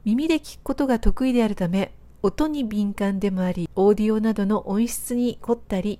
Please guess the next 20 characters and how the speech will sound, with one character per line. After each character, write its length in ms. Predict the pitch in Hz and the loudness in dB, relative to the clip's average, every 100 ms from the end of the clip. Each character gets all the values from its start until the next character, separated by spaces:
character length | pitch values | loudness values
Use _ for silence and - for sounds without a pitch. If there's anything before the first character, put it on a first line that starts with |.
| - | -8
音 320 | - 190 - 285 | -4 -2 0 -2
に 220 | 302 - | -2 -4
う 100 | 180 | -2
る 140 | 214 | -2
さ 220 | - 294 | -2 -2
い 100 | 285 | -2
印 380 | - 220 226 - | -2 -2 -2 0
象 120 | 233 | 0
を 40 | 226 | 2
持 140 | 190 | 0
た 140 | - 208 | -2 0
れ 100 | 226 | 0
る 80 | |
こ 140 | 220 208 | -2 -2
と 140 | 240 | 0
も 200 | 247 - | 0 -2
あ 60 | 190 | -2
り 80 | 165 | -2
ま 160 | 165 | -2
す。 180 | - | -4